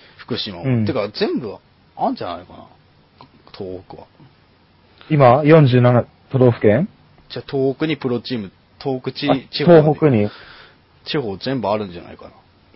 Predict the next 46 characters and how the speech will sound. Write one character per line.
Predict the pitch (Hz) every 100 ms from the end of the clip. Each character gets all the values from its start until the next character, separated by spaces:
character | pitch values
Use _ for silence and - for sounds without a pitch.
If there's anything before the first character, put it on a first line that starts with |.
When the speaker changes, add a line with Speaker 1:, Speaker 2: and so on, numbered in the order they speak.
| _ _ _ _ _ -
Speaker 1:
な。 | 120
Speaker 2:
あ、 |
そ | 131 110
う、 |
北 | 131 143 196 202
海 | 185
道 | 170 165
は | 170
レ | 147
バ | 135 131
ン | 110
ガ。 | 95 - _ _ -
あ、 |
ク | 120 170
ラ | 180
ブ | 160 139
北 | 120
海 | - 117
道 | 95
か。 | 90 - 127
Speaker 1:
あ |
れ | 151
は、 | 165 165 123 - _ _ _ _ -
き-、 | - 139 -
実 | 120 - 117
業 | 120 110
団 | 87
か | -
な。 | _ _ - - - _ _ -
多 | 82
分。 | - _ _
あ | 131
れ？ | 123
Speaker 2:
う |
ん。 | 113
Speaker 1:
違 | 101 135
う | 127
か | -
な？ | -
プ | -
ロ | 120
か | -
な。 | - _ _ _ _ _ - _ _ _ _ _ _ _ _ -
Speaker 2:
秋 | 208 -
田 | - 170
が、 | 127 131 180